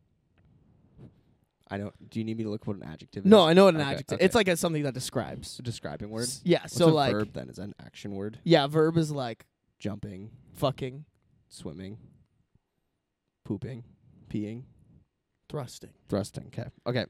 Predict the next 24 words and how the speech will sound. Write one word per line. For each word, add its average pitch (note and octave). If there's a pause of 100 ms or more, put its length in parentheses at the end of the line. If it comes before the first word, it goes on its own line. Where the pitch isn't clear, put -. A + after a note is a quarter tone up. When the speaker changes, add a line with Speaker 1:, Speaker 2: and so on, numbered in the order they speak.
Speaker 1:
Adjective. G#2+ (120)
First A2+
one. G#2
You D3
got, C#3
Speaker 2:
Adjective. B2+
Speaker 1:
and A#2
by B2
the B2
way, A#2+
you A#2
got A2
another G#2+
one G2
coming E2+
after. -
So - (140)
two A2
adjectives. -
Speaker 2:
Okay. C#3+ (380)
Two F3+
adjectives. B2 (760)
Um. B2+ (1600)
Ooh. A#2+